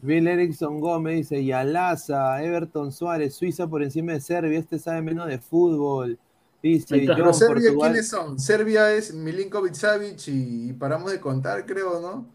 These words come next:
Speaker 2: Sí.
Speaker 3: ¿Quién, quién más? Nadie más. ¿Sí o no?
Speaker 1: A ver, dice, "Dinamarca pasa primero", dice Brenton Suárez,
Speaker 3: A ver,
Speaker 1: dice,
Speaker 3: ¿ves?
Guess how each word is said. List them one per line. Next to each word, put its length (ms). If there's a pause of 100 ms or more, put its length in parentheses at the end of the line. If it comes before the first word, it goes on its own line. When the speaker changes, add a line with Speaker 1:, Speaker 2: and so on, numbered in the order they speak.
(240)
Speaker 2:
Sí. 180
Speaker 3:
¿Quién, 180
quién 240
más? 240 (960)
Nadie 240
más. 340 (1400)
¿Sí 120
o 80
no? 300
Speaker 1:
A 160
ver, 260
dice, 340
"Dinamarca 600
pasa 300
primero", 460
dice 260
Brenton 340
Suárez, 440
Speaker 3:
A 40
ver, 160
Speaker 1:
dice, 140
Speaker 3:
¿ves? 200